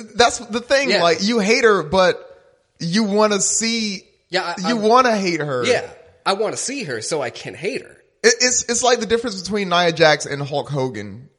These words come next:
Speaker 1: for
Speaker 2: Okay.
Speaker 1: me, where,
Speaker 2: Yeah.
Speaker 1: where, like, when I see Hulk Hogan, it's like, I don't want to engage with this.
Speaker 2: Yeah.
Speaker 1: Like, I don't, I don't give a shit.
Speaker 2: Yeah, I do not. Yeah.
Speaker 1: Like, and that's what people would, like, put on X-Pac.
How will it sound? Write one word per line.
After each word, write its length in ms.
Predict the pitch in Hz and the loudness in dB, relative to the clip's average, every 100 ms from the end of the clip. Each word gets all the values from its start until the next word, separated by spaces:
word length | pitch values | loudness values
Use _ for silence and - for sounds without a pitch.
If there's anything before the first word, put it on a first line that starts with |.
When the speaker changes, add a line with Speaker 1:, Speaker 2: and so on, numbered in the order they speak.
| - | -4
Speaker 1:
for 80 | |
Speaker 2:
Okay. 320 | 208 160 117 101 | -2 -2 -4 -6
Speaker 1:
me, 20 | - | 0
where, 160 | 156 | 2
Speaker 2:
Yeah. 60 | 143 | 4
Speaker 1:
where, 80 | 160 | 6
like, 180 | 160 151 | 6 4
when 140 | 156 | 2
I 140 | 170 | 4
see 200 | 196 226 202 | 2 0 -2
Hulk 240 | 202 156 | 0 2
Hogan, 260 | 185 175 151 | 2 2 0
it's 80 | 143 | 0
like, 140 | 143 | 2
I 140 | 120 165 | 4 4
don't 260 | 165 170 | 4 0
want 220 | 151 151 147 | 0 0 0
to 100 | 170 | -4
engage 460 | 143 135 139 135 | -4 -2 -2 -2
with 220 | 131 127 - | -6 -8 -6
this. 420 | 120 123 - - | -4 -2 -2 -4
Speaker 2:
Yeah. 60 | _ _ - | _ _ -2
Speaker 1:
Like, 240 | 143 131 | -2 2
I 100 | 151 | 4
don't, 220 | 170 165 - | 4 2 0
I 120 | 147 | 2
don't 240 | 165 160 - _ 160 | 2 0 -12 _ -12
give 220 | 151 170 | -2 0
a 60 | 156 | 0
shit. 480 | 151 151 123 - - | -4 -4 -4 -8 -8
Speaker 2:
Yeah, 140 | 120 | -8
I 40 | 98 | -8
do 160 | 113 | -14
not. 220 | 110 104 | -14 -14
Yeah. 60 | - | -4
Speaker 1:
Like, 240 | 131 120 - _ - - _ _ _ _ _ | -4 -4 -10 _ -20 -20 _ _ _ _ _
and 300 | 160 160 165 | -4 -2 4
that's 220 | 185 208 | 4 4
what 260 | 202 208 - | 0 -2 0
people 280 | 185 185 170 | -4 -4 0
would, 200 | 160 143 - - _ _ _ | 0 0 -6 -20 _ _ _
like, 380 | - 139 - - | 0 2 2 -6
put 220 | - 202 | -4 0
on 180 | 175 139 | 2 2
X-Pac. 540 | 139 180 - 139 104 | 0 -2 -4 -6 -6